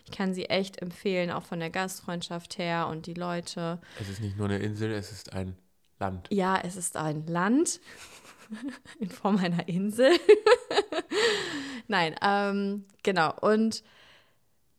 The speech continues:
Speaker 1: ähm, jetzt hast du mich rausgebracht, danke. <laughs> Auf jeden Fall haben wir das jetzt dieses Mal nicht gemacht, weil wir uns nach diesem Jahr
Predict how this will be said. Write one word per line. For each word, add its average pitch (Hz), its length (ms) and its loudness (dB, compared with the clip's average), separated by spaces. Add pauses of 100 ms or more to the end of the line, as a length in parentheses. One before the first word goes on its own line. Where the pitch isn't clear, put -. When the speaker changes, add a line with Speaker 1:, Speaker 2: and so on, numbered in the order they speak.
(140)
Speaker 1:
ähm, 175 580 -2
jetzt - 200 -8
hast 262 200 -2
du 302 40 0
mich 277 180 0
rausgebracht, 165 580 -8
danke. 170 440 -6 (640)
<laughs> 233 60 4 (1600)
Auf 233 160 4
jeden 269 180 4
Fall 247 200 4
haben 220 220 2
wir 226 120 4
das 208 280 -2
jetzt 196 220 -6
dieses 196 260 -4
Mal 180 160 -2
nicht 233 220 -2
gemacht, 262 440 0
weil 185 160 0
wir 185 300 0
uns 185 280 -8
nach 185 220 -4
diesem 180 300 -4
Jahr 175 340 -2